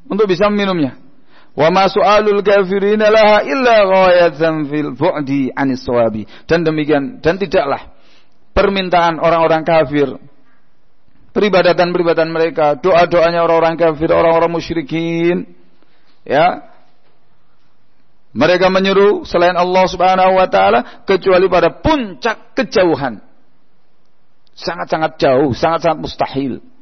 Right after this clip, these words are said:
ya, dari kebenaran. Sangat batil mereka. Li isyrakihim billahi ghairah. Karena mereka telah mempersekutukan Allah Azza wa Jalla dengan selain Allah Subhanahu wa Ta'ala.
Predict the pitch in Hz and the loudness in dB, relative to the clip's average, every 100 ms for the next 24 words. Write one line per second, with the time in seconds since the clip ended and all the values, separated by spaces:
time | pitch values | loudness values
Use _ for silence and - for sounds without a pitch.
0 | - - - - - - 110 139 - - | -20 -20 -20 -20 -18 -4 -2 -2 -4 -8
1 | - 135 139 139 123 110 104 95 - - | -2 0 0 -2 -4 -4 -6 -14 -20 -20
2 | - - - - - - - - - - | -20 -20 -20 -20 -20 -20 -20 -20 -20 -8
3 | 139 135 123 104 127 113 101 104 - - | -4 -4 -4 -4 -4 -6 -8 -10 -14 -20
4 | - - - - - 120 165 160 - 151 | -20 -20 -20 -20 -14 -4 -2 -2 -2 0
5 | 202 190 170 160 151 147 143 143 139 139 | 0 2 0 0 0 0 2 2 4 2
6 | 135 123 127 123 127 127 - - - - | 2 2 2 4 2 -2 -10 -10 0 0
7 | 156 147 143 151 147 131 135 127 - - | 0 -2 0 0 0 2 2 0 -2 -16
8 | - - - - 143 135 143 147 139 127 | -20 -20 -12 -2 0 0 -2 -4 -6 -6
9 | 127 143 139 143 135 127 131 120 123 113 | -8 -4 -2 0 -2 -2 0 0 0 -2
10 | 120 117 113 127 117 113 117 127 208 - | -2 -2 -2 -2 -2 -4 -2 -2 -2 -8
11 | - - - 131 120 - 110 110 110 107 | -20 -20 -6 0 0 -2 -4 -2 -2 -4
12 | - - 110 101 98 98 95 92 95 92 | -10 -8 -4 -4 -6 -6 -6 -8 -10 -12
13 | 92 | -16